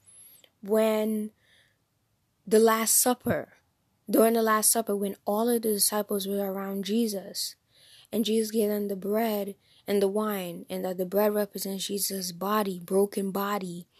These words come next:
and the wine represents Jesus' shed blood that he would shed for us. So this here is in the Old Testament. This is Genesis. I look all the way back in Genesis, and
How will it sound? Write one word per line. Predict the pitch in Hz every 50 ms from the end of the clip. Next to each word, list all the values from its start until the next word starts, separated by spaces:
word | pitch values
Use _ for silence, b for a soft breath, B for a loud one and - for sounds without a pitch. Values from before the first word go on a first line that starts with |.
| b b b b -
and | 190 202 190
the | 190
wine | 185 180 185 190 190 196 196 196
represents | 196 196 190 190 175 - 190 190 185 185 185 - b b b b b b b -
Jesus' | 180 196 196 190 196 196 - - 196 190 - - - -
shed | - - - - 202 202 196 180 180 170 -
blood | - 185 196 202 208 196 185 180
that | 185
he | 175 175 196
would | 190 190 180 175
shed | - - - 202 202 190
for | - - 185 - -
us. | - 208 220 190 202 - - - - - - _ _ _ b b b b b b b b b b
So | - - - 254 247 233 220 202
this | 180 175 226 339 480 480 -
here | - - - - 269 277 311 349 381 403 415 427 415 b b b b b b b b b b -
is | 226 220 - -
in | - 269 262 254 233
the | 220 196 - _ -
Old | - 220 254 247
Testament. | - - 254 233 - 202 185 180 180
This | 233 349 415 -
is | 392 254
Genesis. | 202 - - 220 254 269 254 220 - - - - - - - - - _ _ _ _ _ _ _ _ _ - - _ _ _ _ _ _ _ _ _ _ -
I | 220 254 302
look | 320 320 294 269 -
all | - 220 254 285 285 294
the | 294
way | 294
back | 269 269 269 262 -
in | 269 240 233
Genesis, | 247 240 233 240 226 - - 220 202 190 180 - - B B B B B B B B B B B -
and | - 233 226 233 226 226 220 214 214 214 214 214 208 208 208 208 208